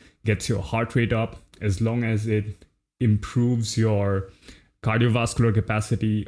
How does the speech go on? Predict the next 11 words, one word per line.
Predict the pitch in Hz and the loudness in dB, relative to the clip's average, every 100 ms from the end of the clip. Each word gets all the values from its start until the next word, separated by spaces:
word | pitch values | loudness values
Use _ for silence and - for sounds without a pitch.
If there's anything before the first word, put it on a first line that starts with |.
| - | -4
or | 101 95 92 - - - _ _ _ | -2 -2 -2 -6 -20 -20 _ _ _
strength | - - 135 123 123 123 - - | -10 0 2 4 4 2 -2 -8
or | 107 101 | -2 2
your | 98 92 | 2 0
flexibility | - 120 - 135 120 120 113 117 117 | -2 -4 0 2 4 2 2 2 0
or | 73 107 | -2 -4
some | - - 143 147 | -2 -2 0 0
kind | 147 123 113 110 | 2 2 4 4
of | 107 104 | 2 0
fitness | - 120 113 107 - | -2 0 0 0 0
marker, | 101 98 104 160 175 | 0 2 0 0 -2